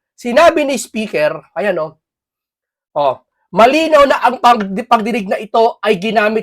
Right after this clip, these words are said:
hindi para sa katotohanan, kundi para sa paninira. And worse, the accusation came, bumaliktad na po ang sitwasyon. Yung mga agahapon nag-imbestiga, sila na ang may sala ngayon. Ha? Hindi natin alam, baka coincidence lang.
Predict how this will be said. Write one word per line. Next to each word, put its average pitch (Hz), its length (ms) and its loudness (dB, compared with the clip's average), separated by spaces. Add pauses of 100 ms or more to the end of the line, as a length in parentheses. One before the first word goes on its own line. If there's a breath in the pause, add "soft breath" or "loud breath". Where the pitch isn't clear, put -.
hindi 202 240 -6
para 196 160 0
sa 202 160 -4
katotohanan, 180 560 0
kundi 220 400 -6
para 240 160 4
sa 220 160 -2
paninira. 202 480 0 (480)
And 196 160 0
worse, 226 320 4
the 214 80 0
accusation 240 640 -4
came, 254 320 -4 (320)
bumaliktad 233 640 2
na 220 80 0
po 220 160 -2
ang 220 80 2
sitwasyon. 208 480 -2 (400 soft breath)
Yung 269 160 4
mga 262 320 4
agahapon 294 480 2
nag-imbestiga, 202 800 -4 (400)
sila 277 320 2
na 262 160 4
ang 247 80 4
may 247 80 6
sala 220 400 2
ngayon. 185 320 -2 (1040)
Ha? 226 240 4 (160 soft breath)
Hindi 208 160 0
natin 294 320 4
alam, 208 160 6
baka 226 240 6
coincidence 247 480 2
lang. 170 240 -2